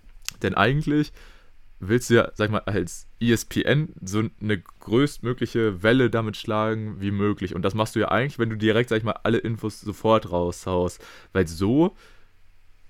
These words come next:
weiß ich nicht, schnürst du halt so diese Ungewissheit und keiner weiß so richtig, was abgeht. Aber alle haben jetzt so diese gewisse Ungeduld und fragen halt, oder fragen sich einfach, "Ja, und wann kriegen wir jetzt konkrete Informationen und so?" Weil anscheinend muss das ja echt,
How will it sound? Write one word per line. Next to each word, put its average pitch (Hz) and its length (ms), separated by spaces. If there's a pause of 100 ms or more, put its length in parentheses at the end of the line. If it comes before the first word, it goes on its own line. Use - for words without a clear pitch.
(280)
weiß 101 480
ich 262 100
nicht, 120 180
schnürst 120 300
du 151 40
halt 120 80
so 113 80
diese 107 300
Ungewissheit 143 640
und 104 100
keiner 127 380
weiß 127 140
so 117 80
richtig, - 280
was - 220 (160)
abgeht. 170 800 (320)
Aber 107 240
alle 139 200
haben 135 140
jetzt 135 120
so 127 100
diese 113 200
gewisse 110 360
Ungeduld 165 800
und 117 200
fragen 123 540
halt, 117 300
oder 110 220
fragen 117 200
sich 117 100
einfach, 110 200
"Ja, 104 180
und 107 220
wann 107 120
kriegen 117 220
wir 107 60
jetzt 104 140
konkrete 113 420
Informationen 107 800
und 160 200
so?" 170 260 (420)
Weil 107 180 (300)
anscheinend 107 480
muss 127 140
das 117 100
ja 117 80
echt, - 220